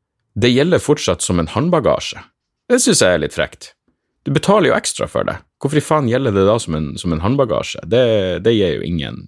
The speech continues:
ingen mening. Men, ehm, men ja, så vi prøver å ha han.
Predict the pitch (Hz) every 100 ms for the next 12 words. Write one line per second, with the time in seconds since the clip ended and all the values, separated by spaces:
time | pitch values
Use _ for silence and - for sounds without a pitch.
0 | - 90 82 50 52 - - _ _ -
1 | - - _ _ _ _ 110 113 110 107
2 | 104 98 90 80 _ - - 120 123 -
3 | 123 139 123 107 120 92